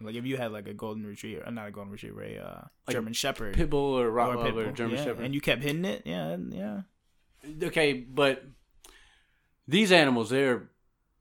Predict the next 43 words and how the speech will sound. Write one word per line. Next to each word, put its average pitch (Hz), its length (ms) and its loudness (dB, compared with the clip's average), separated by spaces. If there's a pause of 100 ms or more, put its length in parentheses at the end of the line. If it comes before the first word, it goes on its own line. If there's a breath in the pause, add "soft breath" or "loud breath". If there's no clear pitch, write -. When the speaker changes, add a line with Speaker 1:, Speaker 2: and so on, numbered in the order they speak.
(140)
Speaker 2:
they're 156 200 0
still 165 300 2
very 110 680 2 (140)
much 104 340 -8
pack - 340 -8
animals. - 480 -18
Speaker 1:
Right. 98 300 -8 (680)
Speaker 2:
So 113 500 -4
I 117 160 -6
think 135 340 0
that 107 140 -4
with 123 140 -2
these 113 140 -2
big 98 220 -8
dogs, 98 320 -4
it 101 80 -12
is 107 140 -6
important 92 480 -10
to 92 420 -12
establish 95 380 -8
dominance 98 500 -8
over 92 200 -12
'em. - 120 -20 (180)
Speaker 1:
Right. 95 240 -8 (180)
Speaker 2:
Otherwise, 101 480 -2
they 95 140 -8
might, 95 520 -10 (440)
Speaker 1:
Mm-hmm. 117 300 -8
Speaker 2:
they 101 100 -10
might 101 200 -4
mess 90 220 -12
you 90 80 -16
up, 82 200 -20
or 101 140 -12
at 107 80 -8
least 113 180 -6
they 104 60 -10
wouldn't 95 240 -12
listen 98 240 -14
to 95 100 -20
you 95 120 -16
as - 80 -20
well. 92 260 -18